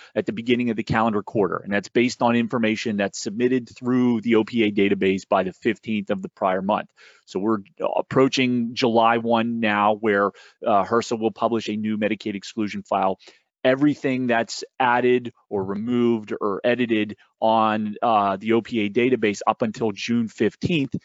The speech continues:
is gonna be reflected on the July one Medicaid exclusion file. So really a good process is making sure that you're updating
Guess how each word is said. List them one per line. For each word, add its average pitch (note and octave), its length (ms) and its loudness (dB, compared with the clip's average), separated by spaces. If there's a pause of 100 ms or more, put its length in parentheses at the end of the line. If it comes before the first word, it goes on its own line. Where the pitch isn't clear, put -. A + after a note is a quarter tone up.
(140)
is G#2 140 -6
gonna A2 180 2
be A2 140 -2
reflected G#2 640 -2
on G2+ 420 2 (340)
the G2 720 2
July G2 400 0
one F#2 440 -2 (160)
Medicaid F#2+ 640 0 (160)
exclusion F#2+ 560 -2
file. F2 320 -4
So G#2 160 -4
really B2+ 480 2 (280)
a A#2 100 -2
good C3+ 240 2
process B2 480 2
is G#2 200 -4
making A2 300 -4
sure A2 240 -2
that G#2 220 -2
you're G#2+ 240 -2 (100)
updating G#2+ 640 0